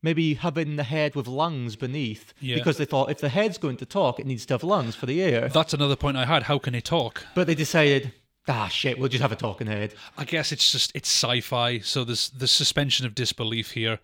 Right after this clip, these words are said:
Speaker 2: So you're not gonna have everything completely accurate. I did think that. I thought, "How is he able to talk with his no-, with his lungs detached? How is he reanimating this body?" And I thought,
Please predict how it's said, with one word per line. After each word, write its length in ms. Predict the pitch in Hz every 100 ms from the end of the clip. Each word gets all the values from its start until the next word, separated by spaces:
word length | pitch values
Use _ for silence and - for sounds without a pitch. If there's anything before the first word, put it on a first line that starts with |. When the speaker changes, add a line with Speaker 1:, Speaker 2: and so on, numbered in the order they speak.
| - - _ _
Speaker 2:
So 120 | - 135
you're 80 |
not 100 | 135
gonna 140 | 131 113
have 160 | 127
everything 500 | 123 120 113 120 113 - _
completely 380 | - 120 123 120
accurate. 260 | 113 131
I 40 | 135
did 180 | 165 143
think 180 | 135
that. 160 | 120 113
I 80 | 120
thought, 300 | - 123 - - - -
"How 200 | - 156
is 80 | 135
he 80 |
able 160 | 143 135
to 100 | -
talk 380 | - 127 123 -
with 80 | 120
his 140 | 113
no-, 240 | 123 117 117
with 180 | 123 123
his 140 | 120 110
lungs 260 | 117 120
detached? 580 | 107 - 123 113 - - - -
How 220 | - 135
is 80 | 127
he 100 | 123
reanimating 480 | 117 117 117 113 120
this 140 | 110
body?" 280 | - 120 113
And 140 | 127
I 60 | 127
thought, 320 | - 131 127